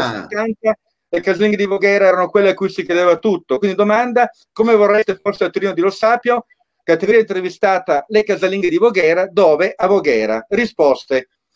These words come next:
Speaker 2: non lo so, non me ne frega nulla perché sono di Voghera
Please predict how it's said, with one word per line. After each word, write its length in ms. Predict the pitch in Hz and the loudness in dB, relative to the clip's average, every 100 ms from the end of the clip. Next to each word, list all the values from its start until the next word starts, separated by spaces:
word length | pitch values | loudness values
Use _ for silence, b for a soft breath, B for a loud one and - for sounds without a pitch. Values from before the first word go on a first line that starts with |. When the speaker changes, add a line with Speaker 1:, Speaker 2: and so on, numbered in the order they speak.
| _ - - | _ -14 -2
Speaker 2:
non 160 | 180 | 2
lo 100 | 208 | 2
so, 440 | 208 233 233 254 _ | 2 2 2 2 _
non 160 | 170 208 | -4 -2
me 80 | |
ne 100 | 202 | -2
frega 280 | 180 208 202 | 0 2 2
nulla 360 | 196 220 208 185 | 2 0 2 0
perché 260 | 180 175 | -2 -6
sono 220 | 175 214 196 | -2 -2 0
di 140 | 165 | 0
Voghera 580 | 170 180 190 170 214 | 0 2 2 2 2